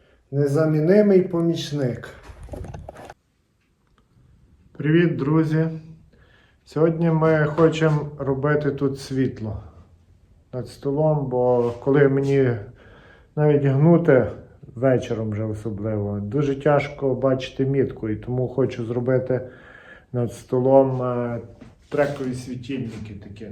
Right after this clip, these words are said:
Я вже тут підготував дещо, що нам треба. Так, маємо такі лампи, провід, інструменти.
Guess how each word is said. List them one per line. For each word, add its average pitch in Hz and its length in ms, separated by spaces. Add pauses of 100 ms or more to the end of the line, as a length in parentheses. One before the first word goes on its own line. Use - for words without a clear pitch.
(500)
Я 131 140
вже 135 140
тут 147 280
підготував 135 720
дещо, 120 380
що 127 180
нам 117 180
треба. 95 480 (1800)
Так, 107 220
маємо 131 320
такі - 260
лампи, 165 680 (2000)
провід, 151 580 (1040)
інструменти. 147 1040